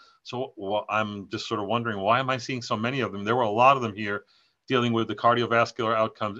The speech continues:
and also the cancer outcomes. So that's a s-, that's something I saw at this meeting.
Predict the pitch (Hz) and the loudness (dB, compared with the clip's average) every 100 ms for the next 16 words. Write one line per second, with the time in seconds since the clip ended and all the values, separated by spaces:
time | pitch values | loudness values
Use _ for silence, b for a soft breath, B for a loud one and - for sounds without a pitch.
0 | 117 120 117 - 101 - 107 110 104 87 | -4 -2 -2 -2 -8 -8 -10 -10 -10 -10
1 | - 92 - _ _ _ - 135 135 113 | -12 -20 -20 _ _ _ 0 2 2 -6
2 | - - - - 117 135 113 98 - 101 | -8 -16 -16 -14 -12 -12 -10 -10 -6 -6
3 | 95 82 - 87 | -6 -14 -20 -20